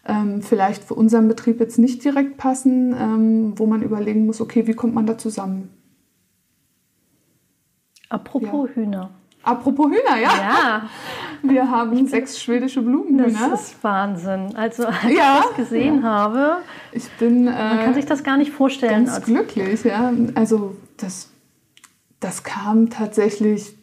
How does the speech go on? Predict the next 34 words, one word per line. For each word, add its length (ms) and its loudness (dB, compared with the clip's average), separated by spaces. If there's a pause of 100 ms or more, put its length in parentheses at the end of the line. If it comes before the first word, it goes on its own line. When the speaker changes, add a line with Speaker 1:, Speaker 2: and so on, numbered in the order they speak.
(380)
Speaker 1:
geplant 520 2
war 100 2
das 180 -4
schon 140 -8
länger, 440 2 (600)
aber 160 2
dass 140 0
das 160 -2
so 100 2
schnell 200 2
umgesetzt 640 2
wird, 180 2
wie 120 4
wir 100 6
das 120 2
jetzt, 280 0
äh, 140 2
Corona 380 2
hat 140 0
das 120 -2
beschleunigt, 640 -2
das 120 -6
muss 180 2
ich 140 -4
so 80 -4
sagen. 540 2
Äh, 300 -6
in 100 -2
der 180 -4
Zeit, 380 -2
wo 160 2
wir 240 0
geschlossen 540 -2
hatten, 440 4